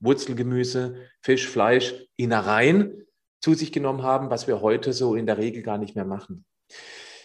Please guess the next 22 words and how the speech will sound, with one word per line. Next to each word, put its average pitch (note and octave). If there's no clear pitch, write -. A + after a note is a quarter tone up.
Ich -
finde D#3+
es E3+
auch D3
immer D#3+
wieder D3+
spannend, D#3
wenn G#2
man C#3
überlegt, B2+
was C3
steckt -
denn B2+
heute B2
tatsächlich B2+
noch B2+
in B2+
unseren A2
Lebensmitteln C#3+
an A#2
Nährstoffen A2+
drin? C#3